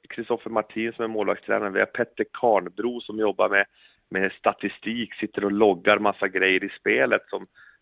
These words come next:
som de vill titta på, hur man tar sig ur egen zon, tar sig in i anfallszon,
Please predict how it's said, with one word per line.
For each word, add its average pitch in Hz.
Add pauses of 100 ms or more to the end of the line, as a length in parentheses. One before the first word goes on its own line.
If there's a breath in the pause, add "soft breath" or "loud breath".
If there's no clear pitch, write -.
som 92
de 95
vill 90
titta -
på, 87
hur 92
man 90
tar 95
sig -
ur 92
egen 92
zon, 95
tar -
sig 92
in 92
i 95
anfallszon, 90